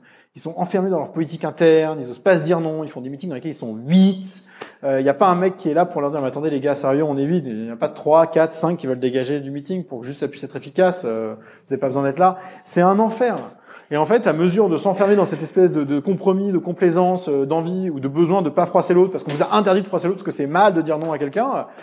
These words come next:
mais putain, mais ça vous bouffe de l'intérieur. Donc, faites-vous une, une faveur. Vous avez en votre possession le droit de dire exactement tout ce que vous pensez à des gens. Alors après, il y a la manière, mais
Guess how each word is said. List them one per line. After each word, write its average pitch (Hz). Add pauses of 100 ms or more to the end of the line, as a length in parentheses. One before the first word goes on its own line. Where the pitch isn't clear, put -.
(240)
mais 127
putain, -
mais 214
ça 139
vous 113
bouffe 226
de 170
l'intérieur. 180 (300)
Donc, 131 (180)
faites-vous 226
une, 131
une 135
faveur. 226 (280)
Vous 151
avez 202 (200)
en 135
votre 135
possession 240 (320)
le 127
droit 165
de 147
dire 135
exactement 180
tout 247
ce 247
que 196
vous 156
pensez 175
à 185
des 151
gens. 135
Alors 104
après, 185
il -
y 151
a -
la 110
manière, 147 (500)
mais 131